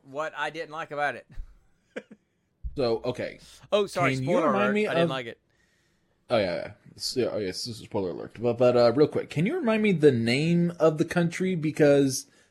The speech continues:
Speaker 2: I can never remember any of these unique to comic franchise country names, ex-, ex-, except for Wakanda and Sokovia. That's it.
Speaker 1: Uh, <laughs> yeah, right. Uh, it's something that started with a K.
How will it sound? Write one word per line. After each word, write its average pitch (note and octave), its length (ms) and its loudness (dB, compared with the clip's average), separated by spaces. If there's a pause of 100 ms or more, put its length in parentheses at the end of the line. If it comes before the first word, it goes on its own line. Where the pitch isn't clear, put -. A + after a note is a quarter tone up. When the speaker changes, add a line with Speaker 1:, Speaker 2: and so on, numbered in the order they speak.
(360)
Speaker 2:
I G#3+ 140 4
can G3 220 2
never F#3+ 240 2
remember F3+ 760 2
any G3 400 4
of D#3 380 0
these E3 400 0 (380)
unique C#3+ 580 2
to D#3 160 -2
comic C#3+ 560 2
franchise C3 760 -2
country B2+ 520 -4
names, A2+ 420 -2
ex-, - 160 -8
ex-, A#2+ 340 -8
except - 260 -12
for A#2+ 120 -2
Wakanda D3+ 580 2
and B2 140 -4
Sokovia. G2 540 -2 (120)
That's G#2 180 -6
it. G#2+ 80 -2
Speaker 1:
Uh, A#2 680 -6
<laughs> D3+ 120 -10
yeah, E3 220 -4
right. G#2 460 -8
Uh, G#2+ 360 -4
it's A#2+ 200 -10
something G3+ 180 -4
that E3+ 60 -10
started E3+ 200 -4
with C#3+ 100 -8
a A#2 40 -12
K. A2+ 500 -6